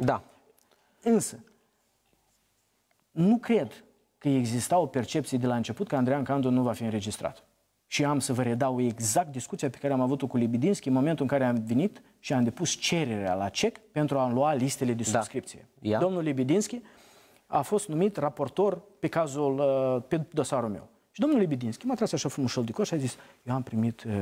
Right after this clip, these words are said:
Speaker 2: indicație și mesaj să vă transmit”, adică de la Dodon, e clar că de acolo
Speaker 1: Așa.
Speaker 2: el arăta, „că nu o să fie probleme, că o să vă înregistrăm. Doar rugămintea este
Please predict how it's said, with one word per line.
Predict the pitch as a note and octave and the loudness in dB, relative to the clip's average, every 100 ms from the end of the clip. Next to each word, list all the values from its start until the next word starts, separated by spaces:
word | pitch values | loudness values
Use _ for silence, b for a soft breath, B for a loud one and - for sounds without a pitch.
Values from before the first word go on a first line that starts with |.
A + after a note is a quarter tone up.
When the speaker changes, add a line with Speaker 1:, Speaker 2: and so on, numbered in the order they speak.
| G2 | -4
Speaker 2:
indicație | A2 G#2+ G#2 D#3+ - G#2+ G#2+ _ | -2 -2 -2 -6 -6 -12 -16 _
și | - A#2 | -8 -4
mesaj | G#2+ C#3+ C3+ | -2 -2 -4
să | - | -6
vă | A2 | -6
transmit”, | - F2 - F#3+ - _ _ _ _ _ - | -6 -10 -6 -6 -6 _ _ _ _ _ -8
adică | G2+ G2+ | -4 -2
de | G2+ | 2
la | A2+ | 2
Dodon, | A2 C#3+ A2 D#2+ _ - G#2+ | 2 0 -2 -6 _ -18 -2
e | A2+ | -2
clar | A2 - C#3+ A#2 | -2 -2 -2 -2
că | A#2 | -4
de | |
acolo | A#2+ C#3+ G#2 D#2+ - _ _ | -4 -2 -2 -4 -14 _ _
Speaker 1:
Așa. | - A2 | -6 -2
Speaker 2:
el | A2+ | 0
arăta, | - G#2 - - - B B B B B B - | -2 -4 -10 -16 -20 B B B B B B -20
„că | - D#3+ D#3+ D#3 - _ _ _ _ _ | -4 0 2 0 -4 _ _ _ _ _
nu | B2+ | -2
o | C3+ | 0
să | - | -2
fie | - A2 | -4 -4
probleme, | G2+ G#2 F#2 C#3+ E3+ G#2+ _ | -4 -4 -2 -2 -2 -8 _
că | - | -10
o | |
să | G#2 C3 | -6 -2
vă | A#2 | -2
înregistrăm. | A2+ A2 G#2+ - E3 G3 B2 - _ _ _ b b b | 0 -2 -2 -6 -2 -2 -4 -14 _ _ _ b b b
Doar | - E3 E3 | -6 -4 -4
rugămintea | D#3+ D#3+ E3 D#3 C#3 | -2 0 2 0 0
este | C3 A2+ - | 0 -2 -6